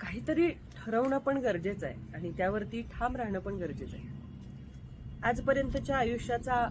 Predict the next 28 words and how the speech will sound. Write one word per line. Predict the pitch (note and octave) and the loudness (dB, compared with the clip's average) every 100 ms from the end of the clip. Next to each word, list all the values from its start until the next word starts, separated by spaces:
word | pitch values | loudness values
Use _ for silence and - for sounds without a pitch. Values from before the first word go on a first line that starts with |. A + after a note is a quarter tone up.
| G#3 | 2
आलेख | G3+ A3 | 0 0
पाहता | - G#3 G3 - E3 - - - - - - - - | -2 -4 -2 0 0 -2 -6 -8 -12 -12 -10 -10 -4
या | A3 A3+ | 2 4
दोन | A3 A3 | 4 2
हजार | A3+ A#3 A#3 A#3 | 4 6 6 6
सव्वीसला | A#3 A3+ G#3+ A3 B3 B3+ | -4 -4 -2 -2 -2 -2
सामोरं | B3 F#3+ E3+ F#3+ | 0 0 0 0
जाताना | F#3 - F3 D3+ - - - - - - - - - - | -2 -2 -2 -4 -8 -16 -16 -16 -16 -16 -16 -16 -16 -2
मी | D4 F4+ | 2 2
काय | D#4 D4+ | 4 2
ठरवलं, | C#4+ A3+ E3 C#3 - - - - - - - - - - - | 2 0 0 -2 -6 -14 -14 -14 -14 -10 -10 -10 -10 -12 -2
तर | B3 | -2
या | C4 A#3+ C4 C#4+ D#4 - - - - - - | 2 8 8 8 4 0 -10 -12 -12 -12 -4
ठरवल्याची | A#3+ A#3 C4+ C#4+ D4+ | 2 4 4 2 2
पार्श्वभूमी | C4 A3 A#3 B3 A#3 A#3 | 4 4 2 -2 0 0
म्हणूनच | A#3 G#3+ A#3 G#3+ F#3+ - - - - - | 0 0 0 0 -2 -8 -12 -14 -12 -4
गेले | G#3+ A#3+ | 0 0
चार | B3+ A#3+ G3+ G#3+ | 2 2 2 2
दिवस | A3+ G3+ E3 - - - - - | 0 0 -2 -6 -12 -14 -14 -4
माझा | G3 E3+ G3 | -2 -2 -2
व्हिडिओ | F#3+ F3 G3+ | -2 0 0
आला | E3 C#3+ | 0 0
नाही. | C#3 - - - - - - - - - - - | -4 -8 -10 -12 -12 -14 -16 -16 -16 -18 -16 -4
कारण | C4 | -2
मी | C4 C#4+ | 0 2
एक | D4+ D4+ | 2 0
स्वतःला, | C#4+ - C4 A#3+ B3+ C4 | -6 -4 0 2 2 4
अ, | C4 - - A3 | 2 0 -4 -2